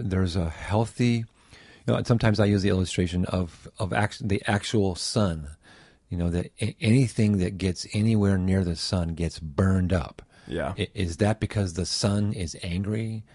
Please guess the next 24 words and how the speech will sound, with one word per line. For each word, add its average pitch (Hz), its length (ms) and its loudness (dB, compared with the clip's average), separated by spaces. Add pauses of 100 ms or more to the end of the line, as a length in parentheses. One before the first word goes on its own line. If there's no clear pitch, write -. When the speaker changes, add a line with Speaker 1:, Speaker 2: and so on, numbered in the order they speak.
(120)
Speaker 1:
The 101 140 -6
S 90 180 -6
U 95 160 -2
N 92 380 -2 (240)
is - 240 -4
angry? 104 420 2
You 104 60 0
know, 90 160 -2
the, 90 460 -6
that 92 240 -4
gaseous, 98 500 0
you 113 100 -4
know, 98 120 -2
no, 120 280 2
it's 147 160 0
not. - 120 -6
It's 104 260 -2
just, - 240 -2 (280)
you 110 160 4
have 127 240 0
to 107 80 -4
respect 117 640 -2 (100)
Speaker 2:
Right. 90 320 0 (160)
Speaker 1:
the, 95 400 -2